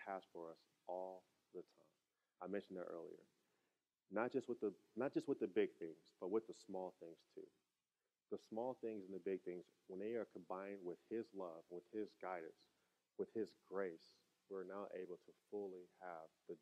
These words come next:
joy and the happiness that He has for us. Letting go of who we are to gain more of Him. Again, let go of who you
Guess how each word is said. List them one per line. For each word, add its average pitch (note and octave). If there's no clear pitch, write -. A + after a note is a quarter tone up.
joy G2+
and F2+
the E2+
happiness E2+
that E2
He -
has D2+
for D2+
us. -
Letting G#2+
go F#2
of F2
who F#2
we G2+
are D#2
to G2
gain E2+
more F2
of D#2+
Him. D#2
Again, E2+
let G#2+
go F#2+
of E2+
who G2+
you G2